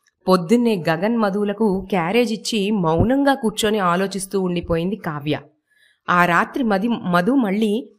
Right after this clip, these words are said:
డైవోర్స్ ప్రస్తావన తెచ్చాడు. ఇప్పటికీ కావ్య తన సమాధానం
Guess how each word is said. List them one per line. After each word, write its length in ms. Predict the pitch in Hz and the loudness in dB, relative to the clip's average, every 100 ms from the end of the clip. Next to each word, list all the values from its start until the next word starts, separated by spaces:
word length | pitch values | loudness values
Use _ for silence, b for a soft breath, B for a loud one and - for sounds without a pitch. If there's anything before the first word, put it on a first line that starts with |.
| _ _ - | _ _ -8
డైవోర్స్ 540 | 156 147 185 427 - | 0 0 2 0 0
ప్రస్తావన 400 | 302 - 190 180 | -4 -2 -2 -2
తెచ్చాడు. 440 | 262 185 - 165 - - _ _ _ _ - | -2 -4 -2 -2 -4 -12 _ _ _ _ -4
ఇప్పటికీ 840 | 190 190 269 262 285 240 233 240 - | -4 2 2 2 2 2 0 -4 -2
కావ్య 380 | 185 180 214 247 | 2 2 2 0
తన 220 | 233 185 | 2 0
సమాధానం 920 | 175 175 170 220 233 233 202 185 190 | 0 -2 0 2 2 0 0 -2 -6